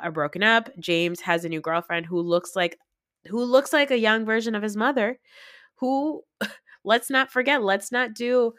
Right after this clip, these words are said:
Kristen Dowdy erasure here. Kristen Dowdy, um,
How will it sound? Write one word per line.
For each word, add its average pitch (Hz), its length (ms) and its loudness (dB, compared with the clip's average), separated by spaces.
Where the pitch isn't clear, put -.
Kristen 247 520 0
Dowdy 220 380 4
erasure 196 540 0
here. 175 400 -2
Kristen 277 400 -2
Dowdy, 233 560 2
um, 185 640 2